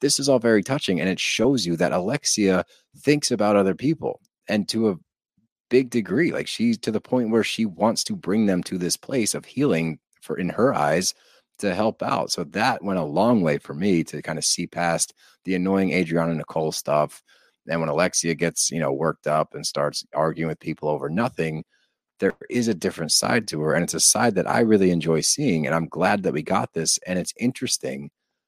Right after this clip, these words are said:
that it took Julia. And I know there's been glimpses of it in the past. It's not like this was like, "Oh, holy shit, who is this?"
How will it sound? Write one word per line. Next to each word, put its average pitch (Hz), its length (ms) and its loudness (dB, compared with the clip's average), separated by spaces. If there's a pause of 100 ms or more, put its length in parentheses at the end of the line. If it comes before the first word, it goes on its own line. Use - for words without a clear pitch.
(340)
that 92 140 2
it 87 140 -2
took - 280 -2
Julia. 90 600 4
And 95 120 2
I 113 100 6
know 117 300 6
there's 90 200 0
been 80 180 0
glimpses 80 440 -2
of 73 100 -2
it 69 40 -8
in 65 60 -6
the 64 60 -8
past. - 360 -2
It's - 120 -8
not 76 100 2
like 73 140 2
this - 180 -6
was - 100 -8
like, - 120 -2
"Oh, - 40 2
holy 117 280 0
shit, - 280 0
who 92 120 -2
is 87 100 -4
this?" 107 300 2